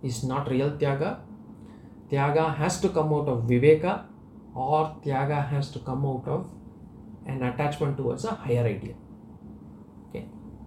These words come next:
so this is tyaga.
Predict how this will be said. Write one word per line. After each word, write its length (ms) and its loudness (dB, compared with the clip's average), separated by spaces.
so 160 -4
this 280 0
is 320 0
tyaga. 360 0